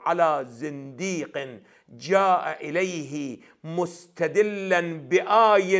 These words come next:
من القرآن متشابهه، یعنی این آیاتی که اون زندیق بهش استدلال کرده آیات چیه؟ متشابه.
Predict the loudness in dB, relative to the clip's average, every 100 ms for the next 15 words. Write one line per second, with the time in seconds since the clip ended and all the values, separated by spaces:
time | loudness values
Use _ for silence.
0 | 0 -4 2 4 6 4 2 2 2 4
1 | 4 4 4 0 -4 -6 -14 _ _ _
2 | _ _ _ _ -14 -12 -10 -8 -8 -8
3 | -12 -14 _ 2 2 0 -4 0 4 8
4 | 8 6 -4 -4 -4 -4 -2 -2 -2 -2
5 | -2 -4 -6 -6 0 0 4 4 4 4
6 | 6 4 2 0 2 0 -6 _ _ _
7 | _ _ _ _ _ _ -8 -6 -4 -4
8 | -4 -8